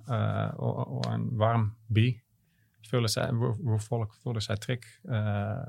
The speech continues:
og, og har lyst til å være. Så i den forhold er det blinking? Eh, er det, ja, hva er det? Eh, og alle, eh, ikke, ja, du, du, du, de blikker ikke til alle. Eh, du må føle seg,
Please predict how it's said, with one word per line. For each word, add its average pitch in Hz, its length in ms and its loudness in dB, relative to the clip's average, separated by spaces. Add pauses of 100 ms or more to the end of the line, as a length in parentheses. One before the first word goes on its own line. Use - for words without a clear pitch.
og, - 280 -6
og - 640 -4
har 107 380 0
lyst 117 240 2
til 113 80 2
å 113 40 6
være. 113 300 2 (720)
Så - 140 2
i 123 80 8
den 127 120 8
forhold 117 380 8 (680)
er 117 100 8
det 117 140 8
blinking? 139 360 6 (160)
Eh, 120 300 2
er 113 160 2
det, 113 140 4 (120)
ja, 117 120 6
hva 117 160 6
er 127 140 4
det? 117 140 2 (280)
Eh, 107 680 2 (100)
og 120 340 2 (400)
alle, 123 260 8 (720)
eh, 123 140 0
ikke, 127 280 6
ja, 117 200 6
du, 117 200 2
du, 120 200 2
du, 123 240 0
de 123 220 2
blikker 113 440 2
ikke 123 220 0
til 117 140 0
alle. 120 260 2 (220)
Eh, 110 320 -4
du 110 140 2
må 113 140 6
føle 110 280 0
seg, 104 400 2